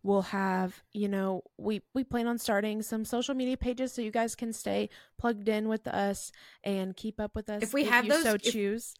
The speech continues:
Speaker 2: This was kinda just a little bit of a taste, a little bit of a teaser of what's gonna go on. I know this is a long, I mean, I feel like most podcast episodes are about an hour-ish, and, and I know we kinda just went all around the place, but we wanted to
Speaker 1: <laughs>
Speaker 2: introduce ourselves,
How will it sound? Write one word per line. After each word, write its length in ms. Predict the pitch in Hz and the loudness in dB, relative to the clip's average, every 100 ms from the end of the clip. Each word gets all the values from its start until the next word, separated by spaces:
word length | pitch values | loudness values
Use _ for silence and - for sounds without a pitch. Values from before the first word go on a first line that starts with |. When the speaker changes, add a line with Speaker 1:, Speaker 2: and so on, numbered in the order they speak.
| - - - | -20 -10 -2
Speaker 2:
This 160 | 269 | 0
was 140 | 415 415 | 0 0
kinda 260 | 370 403 | 0 2
just 160 | 370 349 | 2 0
a 60 | |
little 240 | 370 320 330 | 0 0 -2
bit 180 | 302 311 | 0 0
of 140 | 285 | -2
a 40 | |
taste, 560 | - - 214 233 311 - | -6 -6 0 2 2 0
a 60 | 277 | 0
little 220 | 240 254 | 2 2
bit 140 | 269 | 2
of 120 | 302 | 0
a 60 | 330 | -2
teaser 480 | 330 - 240 254 269 | -6 -4 0 2 2
of 80 | 226 | 2
what's 180 | 208 | -4
gonna 180 | - 240 | -2 -2
go 180 | 240 247 | 0 0
on. 200 | 208 247 | 0 0
I 80 | 226 | -2
know 220 | 202 208 | -2 -2
this 220 | 254 247 | -2 -4
is 200 | - 202 | -4 -2
a 80 | 240 | -2
long, 460 | 214 190 202 226 233 - - - - | -2 0 0 -2 -8 -14 -20 -20 -10
I 60 | 285 | -2
mean, 140 | 330 - 226 | 0 0 0
I 100 | 262 | 4
feel 100 | 277 | 4
like 120 | 233 | 4
most 260 | 202 196 | 0 0
podcast 480 | 214 202 196 196 196 | 2 0 4 2 2
episodes 400 | 196 190 196 190 | -2 0 0 2
are 60 | 196 | 2
about 240 | 185 190 | 2 2
an 100 | 220 | 2
hour-ish, 760 | 196 180 202 240 190 202 247 240 | 2 2 2 4 6 4 2 -2
and, 140 | 226 - - - - | -6 -8 -18 -20 2
and 80 | 302 | 4
I 60 | |
know 160 | 330 330 | 6 4
we 100 | 320 | 2
kinda 300 | 311 311 311 | 2 0 2
just 440 | 277 311 294 - | 2 0 0 -6
went 200 | 233 277 | 0 2
all 180 | 285 294 | 4 2
around 300 | 269 214 233 | 2 2 2
the 60 | 262 | 0
place, 340 | 233 226 269 | 0 0 0
but 100 | 208 | 0
we 100 | 208 | 2
wanted 220 | 233 247 | 2 2
to 80 | 247 | 2
Speaker 1:
<laughs> 80 | 190 | 2
Speaker 2:
introduce 380 | 226 254 214 226 | 0 2 2 0
ourselves, 560 | 247 254 247 269 226 | -2 0 0 -2 -6